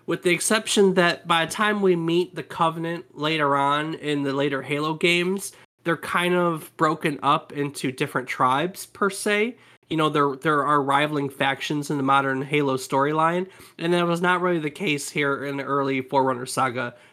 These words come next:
They weren't really at that point. They were, they were one, you know, one unified whatchamacallit. So, and so, yeah.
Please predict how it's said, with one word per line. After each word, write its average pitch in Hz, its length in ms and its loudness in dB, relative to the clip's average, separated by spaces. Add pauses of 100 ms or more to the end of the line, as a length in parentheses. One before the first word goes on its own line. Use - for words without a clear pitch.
They 151 140 0
weren't 156 260 0
really 151 340 0
at 139 160 -2
that 131 240 -4
point. 123 340 -6
They 135 100 -2
were, 131 320 0
they 139 100 0
were 135 180 0
one, 139 640 0
you 123 100 -2
know, 127 160 -2
one 143 440 -2
unified 131 600 0
whatchamacallit. 117 840 -10
So, 123 420 -6 (840)
and 180 160 0
so, 196 220 2
yeah. 202 320 2